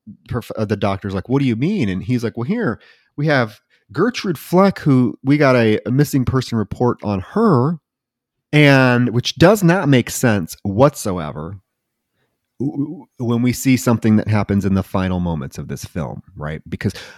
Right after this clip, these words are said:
<laughs> I'm gonna jump ahead. In the final moments of the film, there's a f-, scene of, like, them finding Gertrude Fleck's body on her kitchen floor.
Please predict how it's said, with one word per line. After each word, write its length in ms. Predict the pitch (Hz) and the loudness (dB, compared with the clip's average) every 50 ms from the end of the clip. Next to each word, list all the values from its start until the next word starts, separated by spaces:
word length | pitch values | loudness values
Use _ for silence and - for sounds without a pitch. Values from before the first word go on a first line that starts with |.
| - _ _ _ | -20 _ _ _
<laughs> 480 | _ _ _ _ _ _ _ _ _ - | _ _ _ _ _ _ _ _ _ 0
I'm 440 | - - 101 - - - _ 107 123 | 0 0 0 -2 -8 -8 _ 4 6
gonna 160 | 139 131 117 | 6 6 6
jump 240 | 101 101 110 101 - | 4 2 -2 -4 -4
ahead. 180 | 101 87 - - - - - - 113 95 - _ - - - - - | -8 -10 -10 -12 -16 -18 -18 -16 -18 -18 -10 _ -4 -4 -4 -2 2
In 160 | - 175 160 | 6 6 8
the 80 | 165 156 | 8 6
final 320 | - - 190 208 220 208 | 6 8 8 8 8 8
moments 300 | 170 156 147 147 135 - | 8 8 6 6 6 4
of 40 | 127 | 4
the 80 | 113 104 | 2 2
film, 500 | - - 117 110 110 107 107 110 98 - 123 | 4 4 4 6 6 4 4 2 0 -2 2
there's 240 | 117 120 120 120 110 | 4 4 4 4 4
a 40 | 113 | 0
f-, 280 | - - - - - | -4 -6 -12 -16 -10
scene 420 | - - - - 151 147 143 139 127 | -10 -8 -2 2 4 6 8 8 6
of, 200 | 117 107 104 104 | 6 4 4 2
like, 240 | 107 101 92 95 | 2 0 2 2
them 180 | 101 120 131 123 | 4 4 4 4
finding 480 | - - 117 113 117 120 113 113 107 101 | 2 2 2 2 2 2 2 2 2 2
Gertrude 580 | 98 107 110 - - - 110 98 87 - _ | 2 0 0 -2 0 0 0 -2 -2 -6 _
Fleck's 380 | - - - 107 101 95 - - | -20 -8 -4 -4 -2 -2 -4 -6
body 480 | 90 - 90 85 87 90 107 123 127 | -4 -4 -2 -2 -2 -2 0 0 0
on 200 | - 92 95 92 | 0 0 -2 -2
her 240 | 87 95 92 87 85 - - - _ _ _ _ _ _ _ | -2 -2 -4 -4 -6 -8 -12 -16 _ _ _ _ _ _ _
kitchen 300 | - 127 120 - - 110 | -4 -4 -2 0 0 0
floor. 540 | 104 - - 90 87 98 117 156 233 277 262 | -2 -2 -6 -6 -4 -4 -2 -4 -4 -6 -10